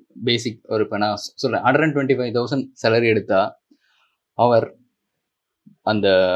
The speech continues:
நல்லாட்சி அரசாங்கம் நேரம் அவர் எவ்வளவு பே பண்ண வேண்டி வரும் பேயா?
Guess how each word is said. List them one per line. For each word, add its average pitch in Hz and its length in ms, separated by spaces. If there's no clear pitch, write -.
நல்லாட்சி 139 540
அரசாங்கம் 110 400
நேரம் 113 180
அவர் 104 120
எவ்வளவு 107 260
பே 107 140
பண்ண 101 220
வேண்டி 95 220
வரும் 117 280
பேயா? 107 400